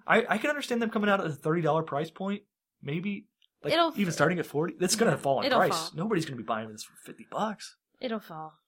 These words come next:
Speaker 2: Uh, World War Two Aces.
Speaker 1: Uh, that's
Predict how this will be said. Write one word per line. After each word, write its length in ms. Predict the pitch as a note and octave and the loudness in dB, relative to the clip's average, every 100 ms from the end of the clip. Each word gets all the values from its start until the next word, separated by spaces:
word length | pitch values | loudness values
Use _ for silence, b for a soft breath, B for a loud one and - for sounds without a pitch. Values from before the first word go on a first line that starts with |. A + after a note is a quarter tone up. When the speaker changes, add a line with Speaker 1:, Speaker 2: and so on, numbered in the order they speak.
| _ _ _ _ _ | _ _ _ _ _
Speaker 2:
Uh, 460 | B3 B3 B3 B3 B3 A3 - | -2 0 2 0 0 -4 -4
World 340 | A#3 C4 C4+ | 0 2 0
War 300 | B3+ C4 C4 | 0 2 2
Two 380 | C4+ - D4 D4 | 0 -2 -2 0
Aces. 800 | C#4+ D#4+ E4 A3 F3 F3 - - - _ _ - _ - | 0 0 0 -4 -4 -6 -12 -12 -16 _ _ -20 _ -4
Speaker 1:
Uh, 340 | D#3 D#3 D#3 | 0 2 4
that's 240 | D#3+ E3 | 2 2